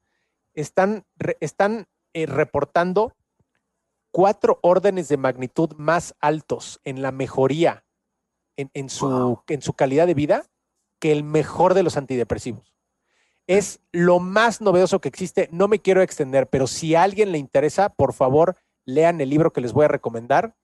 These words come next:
Speaker 1: How to Change Your Mind, del autor Michael Pollan.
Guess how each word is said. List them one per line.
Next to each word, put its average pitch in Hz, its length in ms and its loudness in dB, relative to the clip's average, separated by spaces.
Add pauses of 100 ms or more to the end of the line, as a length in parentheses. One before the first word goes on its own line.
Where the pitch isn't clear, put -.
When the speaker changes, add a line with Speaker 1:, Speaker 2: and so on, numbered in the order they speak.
(840)
Speaker 1:
How 185 220 4 (140)
to 160 80 -2 (140)
Change 180 480 0 (100)
Your 135 200 2
Mind, 170 420 -2 (840)
del 147 160 2
autor 170 520 2
Michael 165 520 0 (140)
Pollan. 147 440 2